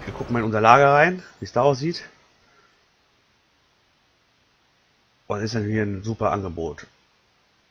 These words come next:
Oh, Sojabohnen. Die Eisenbahn, die lasse ich wieder weg. Ich finde das ein Landwirtschaftssimulator. Und wenn ich Eisenbahn fahre, kann ich Eisenbahnsimulator spielen.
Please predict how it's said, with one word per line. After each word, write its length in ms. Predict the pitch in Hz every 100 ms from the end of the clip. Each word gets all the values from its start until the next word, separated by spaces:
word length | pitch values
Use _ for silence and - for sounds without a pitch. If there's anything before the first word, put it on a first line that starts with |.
| _ _ _ _
Oh, 200 | 98 92
Sojabohnen. 640 | 92 107 107 87 78 76 - - _ _ _ _ _ _ _ _ _ _ _ _ _ _ _ _ _ _ _ _ _ _ _ -
Die 520 | - 110 107 107 107
Eisenbahn, 580 | 110 123 120 117 117 117
die 60 |
lasse 200 | 110 104
ich 80 | 98
wieder 200 | 98 95
weg. 140 | 117 - - - - _ _ _ _ _ _ _ _ _ _ _ -
Ich 180 | 101 -
finde 160 | 110
das 80 | 101
ein 40 | 101
Landwirtschaftssimulator. 760 | 117 104 104 101 101 104 104
Und 120 | 101 -
wenn 140 | 101 98
ich 100 | 90
Eisenbahn 360 | 107 107 104
fahre, 220 | 104 107 107
kann 100 | 110
ich 80 |
Eisenbahnsimulator 580 | 98 110 90 90 87 85
spielen. 280 | - 82